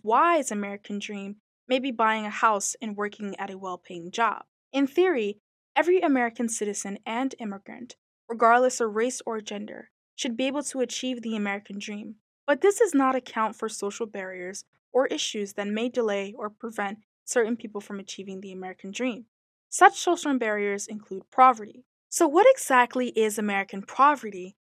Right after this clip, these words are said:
and what does it mean to be poor in the U S? American poverty entails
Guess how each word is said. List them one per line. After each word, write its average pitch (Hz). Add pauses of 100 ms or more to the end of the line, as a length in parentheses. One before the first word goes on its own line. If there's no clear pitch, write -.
(160)
and 254
what 349
does 440
it 359
mean 254
to 226
be 208
poor 196
in 180
the 190
U 196
S? - (400)
American 381
poverty 220
entails 196